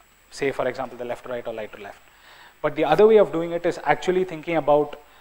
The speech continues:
uh, how you're presenting content. Don't restrict yourself to layouts. See if there is a better way to present content and, and choose that mode instead, because that mode would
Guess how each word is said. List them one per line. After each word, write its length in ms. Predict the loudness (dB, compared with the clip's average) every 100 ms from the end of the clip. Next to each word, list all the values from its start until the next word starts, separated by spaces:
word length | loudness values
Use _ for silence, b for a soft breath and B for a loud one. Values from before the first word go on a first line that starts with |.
| b -2
uh, 260 | 2 2 -2 -16 -20 _
how 320 | -6 2 4
you're 120 | 4
presenting 540 | 2 -2 -2 -4 -6 -6
content. 440 | -6 -6 -8 -10 _ _ _
Don't 200 | -8 -4
restrict 380 | -2 -2 -6 -8
yourself 320 | -10 -8 -10
to 80 | -10
layouts. 580 | -10 -4 -4 -4 -16 -18 B B B B
See 200 | -6 -4
if 60 |
there 120 | -2 -2
is 80 |
a 40 | -2
better 280 | 0 4 6
way 180 | 4 0
to 80 |
present 380 | 0 -2 -2 -6
content 340 | -10 -12 -16 -20 -20 _ -12
and, 220 | -12 -12 -14
and 180 | -16 -10
choose 300 | -8 -8 -2
that 380 | 0 0 -2 -18 -20
mode 320 | -10 -6 -6 -8 _ -18
instead, 360 | -16 -16 -14
because 300 | -10 -10 -10 B B B 0
that 320 | 2 2 2
mode 220 | 0 2
would 140 | 0